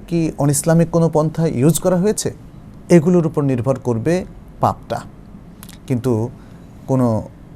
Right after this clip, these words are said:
মানুষের ছবি, যেমন বিশেষ করে পুরুষের ছবি, যদি সেটাকে ডিজিটালি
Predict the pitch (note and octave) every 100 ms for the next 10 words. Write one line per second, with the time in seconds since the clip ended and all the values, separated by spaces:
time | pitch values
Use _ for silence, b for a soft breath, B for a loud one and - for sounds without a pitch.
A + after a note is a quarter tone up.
0 | - - - - C3+ D#3 F3 D#3 B2 -
1 | A2+ G#2+ D3+ D3+ A2+ A2+ G#2 A2+ C3 -
2 | A2+ A2+ E3 D#3 A#2 - A#2 - - -
3 | B B B C3 B2+ C#3 F3 F3+ C#3+ B2+
4 | A#2+ A#2+ G#2 C#3+ F3+ - C#3 B2 C3 D#3